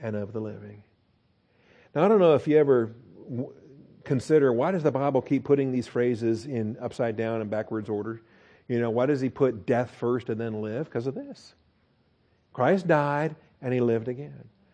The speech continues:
Why does Genesis have evening and morning, day one? Why, you know,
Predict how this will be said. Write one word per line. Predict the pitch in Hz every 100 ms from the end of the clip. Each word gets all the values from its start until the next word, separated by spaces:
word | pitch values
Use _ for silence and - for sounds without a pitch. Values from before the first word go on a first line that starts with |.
| _ _ -
Why | 156
does | 190
Genesis | - 160 180 165 135
have | 147 135 110
evening | 135 160 151 147
and | 135
morning, | 131 139 127 110 104 -
day | 117
one? | 113 113 104 101 _ _ _ _ _ _ _
Why, | 120 - - - - -
you |
know, | 143